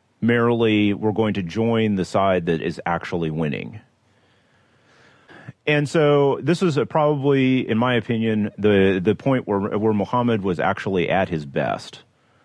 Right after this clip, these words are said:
uh, where he was able to take, uh, some sort of victory out of ashes, uh, which unfortunately he chose to do by annihilating a Jewish tribe right at that particular point,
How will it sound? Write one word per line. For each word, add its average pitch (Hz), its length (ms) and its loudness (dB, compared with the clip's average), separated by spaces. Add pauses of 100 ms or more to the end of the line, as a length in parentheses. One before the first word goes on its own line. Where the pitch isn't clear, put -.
(260)
uh, 92 220 2
where 98 180 0
he 113 100 2
was 101 140 0
able 110 280 0
to 92 420 -2
take, 120 560 -2
uh, 78 880 0 (500)
some 151 240 0
sort 123 360 0
of 90 140 -2
victory 117 640 -2
out 104 220 0
of 85 180 -4
ashes, 82 720 -4 (300)
uh, 85 180 -2
which 90 220 -2
unfortunately 95 680 -2
he 87 300 -2
chose 101 320 -2
to 85 100 -6
do 101 320 2
by 80 380 0
annihilating 87 640 0
a 78 40 -4
Jewish 85 380 -4
tribe 80 360 0
right 76 160 -2
at 78 80 -6
that 69 140 -4
particular 78 360 -8
point, 90 400 -6